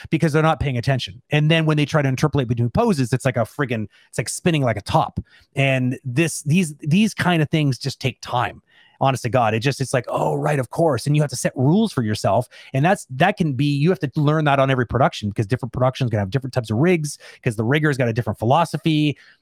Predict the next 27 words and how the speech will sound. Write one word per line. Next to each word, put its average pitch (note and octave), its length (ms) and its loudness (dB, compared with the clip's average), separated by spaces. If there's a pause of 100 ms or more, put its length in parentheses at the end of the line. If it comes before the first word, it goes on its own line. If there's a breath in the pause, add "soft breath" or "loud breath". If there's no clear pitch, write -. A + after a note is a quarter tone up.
(100)
And C#3 120 2
you C#3 80 2
just D#3 160 -2
have D3+ 160 2
to C#3+ 80 -2
sort C#3 180 0
of, A#2+ 140 -2
like, B2 260 0
pick - 180 -2
up E3 160 -2
on C3 200 2
that A#2+ 340 0
and B2+ 140 -2
come C3+ 180 0
up B2+ 140 0
with, A#2+ 100 -2
like, A2 100 -2
a A2+ 60 2
rule C#3 300 2
book. G2+ 280 -8 (260 soft breath)
And B2+ 120 0
that C3+ 100 0
usually B2+ 240 -2
comes A#2+ 320 0
with A2 360 0
experience - 500 -2
animating G#2+ 560 0